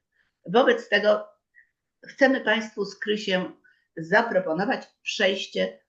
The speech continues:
na wyższy stopień wtajemniczenia, to znaczy, żebyśmy się zabezpieczyli tego lata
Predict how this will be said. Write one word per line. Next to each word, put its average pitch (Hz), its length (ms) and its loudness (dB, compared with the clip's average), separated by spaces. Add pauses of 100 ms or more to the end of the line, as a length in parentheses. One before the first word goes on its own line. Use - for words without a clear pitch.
(100)
na 185 420 0
wyższy 151 720 -2
stopień 143 640 -6 (320)
wtajemniczenia, 175 1000 -2 (500)
to 285 180 4
znaczy, 226 600 2
żebyśmy 233 640 0
się 214 380 -2 (260)
zabezpieczyli 185 880 -6 (680)
tego 208 280 2
lata 170 560 0